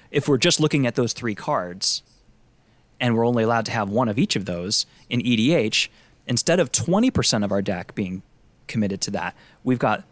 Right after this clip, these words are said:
three percent of our deck that is represented in that way. So in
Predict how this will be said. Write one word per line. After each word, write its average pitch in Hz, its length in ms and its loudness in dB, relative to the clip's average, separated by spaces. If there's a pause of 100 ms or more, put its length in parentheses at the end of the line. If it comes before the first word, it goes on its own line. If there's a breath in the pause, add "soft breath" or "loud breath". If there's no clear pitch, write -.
(100)
three 156 560 0 (120)
percent - 360 0
of 101 140 -4
our 92 100 -2
deck 87 400 -10 (460)
that 117 180 0
is 104 160 0
represented 98 540 -2
in 87 100 -8
that 87 180 -8
way. 101 300 -4 (440 soft breath)
So 107 580 2 (1500 soft breath)
in 147 140 2